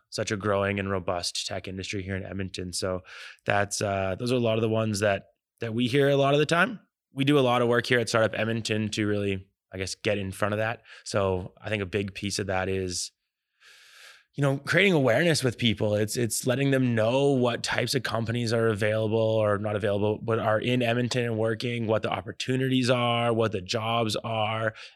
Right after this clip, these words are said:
Um, and I think when it comes down to, to the money,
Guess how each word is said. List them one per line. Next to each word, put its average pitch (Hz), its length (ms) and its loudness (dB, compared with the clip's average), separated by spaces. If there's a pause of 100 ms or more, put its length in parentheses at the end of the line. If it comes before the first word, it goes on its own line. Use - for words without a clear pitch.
Um, 110 800 -2
and 110 360 -6
I 113 80 -4
think 135 140 0
when 127 80 2
it 117 80 -2
comes 117 280 -2
down 113 300 -2
to, 104 360 0 (400)
to 117 60 -12
the 117 100 2
money, 131 540 2